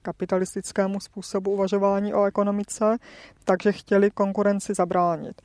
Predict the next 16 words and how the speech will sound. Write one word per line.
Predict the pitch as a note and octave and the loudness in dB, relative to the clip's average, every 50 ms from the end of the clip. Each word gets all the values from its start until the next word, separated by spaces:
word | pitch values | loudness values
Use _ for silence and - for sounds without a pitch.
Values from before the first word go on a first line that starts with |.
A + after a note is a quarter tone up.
| - - - _ | -20 -20 -20 _
Komunismus | - - A3 G#3+ A3+ A3+ A#3 A3+ - A#3 A#3 A#3+ A#3 - | 0 2 2 4 4 2 2 2 2 0 0 0 -2 -2
to | - A#3 G#3+ | -2 -2 0
řešil | G#3+ A3 G#3 - - - A3 A3 G#3+ G#3 G#3 | 0 0 -2 -2 -2 0 2 2 2 2 0
státním | G3 - - - G3 F#3+ F#3+ - A3 G3+ | -4 -2 0 2 2 2 2 0 -2 -4
monopolem, | F3+ E3+ E3+ E3+ E3 - F#3+ G3 G3 G3+ G#3 A3+ B3 C4 - _ _ _ _ - - - - | -4 -4 -4 -4 -2 0 2 2 2 2 2 0 -2 -2 -4 _ _ _ _ -20 -20 -16 -8
nacismus, | F#3+ F#3 F#3 F3+ - - G#3 F#3+ - G#3 G#3 G#3+ A3 - - G3 | -4 -2 -2 -2 -2 -2 -4 -2 -2 0 0 0 -2 -2 -2 -2
zejména | F#3 - G3 F#3+ G3 G3 G3+ G3 G3+ G3+ | 0 2 2 2 4 2 2 2 0 0
pak | - G#3 G3+ - - - F#3 | 0 -2 -2 -2 -4 -8 -8
ve | F#3 F#3 F#3 F#3+ F#3+ F#3 G3 - _ _ - _ _ _ _ _ _ - | -8 -4 -2 -2 -2 -2 -2 -8 _ _ -20 _ _ _ _ _ _ -6
formě | - - F#3 F#3+ F#3+ G3 G#3 G#3 G3 - - - | -2 0 0 2 0 0 0 0 -2 -2 -4 -10
fašismu | - - - F#3 - - G3+ F#3 F#3+ G3+ G#3 G3+ | -6 -2 -2 -2 -2 -2 -4 -4 -2 -2 -4 -4
v | F#3+ - G3 | -6 -6 -6
Itálii, | F#3 - G3 F#3+ F#3+ F#3+ F#3+ F#3+ G3 G3+ G#3 | -4 0 2 2 2 2 2 0 0 -2 -4
to | G#3 - G3 | -4 -4 -2
řešil | F3+ G3 F#3+ - - - G#3+ G3 | -2 -2 -4 -4 -4 -4 -2 -2
korporativismem, | - - F#3+ F3+ - - G3 G3 F#3 - G3+ F#3+ G3 F#3+ - G3 G3 G3 G3+ G#3 A3+ | 0 0 0 0 2 2 2 2 2 2 0 -2 -2 -2 -2 -2 -2 0 0 -2 -2